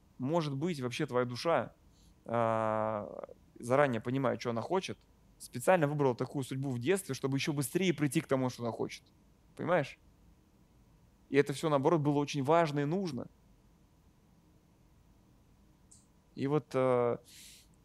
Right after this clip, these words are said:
ну вот, меня реально удивляет, когда я вижу предпринимателей, я щас говорю вообще не про себя,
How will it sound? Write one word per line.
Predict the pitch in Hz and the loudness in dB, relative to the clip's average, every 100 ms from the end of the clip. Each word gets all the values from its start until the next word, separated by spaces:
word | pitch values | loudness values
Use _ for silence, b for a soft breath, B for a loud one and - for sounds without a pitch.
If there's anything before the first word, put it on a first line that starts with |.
| - - | -20 -8
ну | 135 | -2
вот, | 120 - | -2 -2
меня | 131 156 | -2 2
реально | 147 139 | 2 2
удивляет, | 131 123 117 143 123 | -2 -2 2 2 2
когда | - 110 110 | -2 -2 0
я | 110 | 0
вижу | 120 110 | -2 -4
предпринимателей, | - - 113 113 151 135 113 107 | -6 -8 -4 -2 -2 -2 -4 -4
я | - | -4
щас | 131 135 | -6 -4
говорю | 135 | -4
вообще | 139 170 | -2 -4
не | 135 | -4
про | 117 | -4
себя, | 127 110 - | -2 -2 -4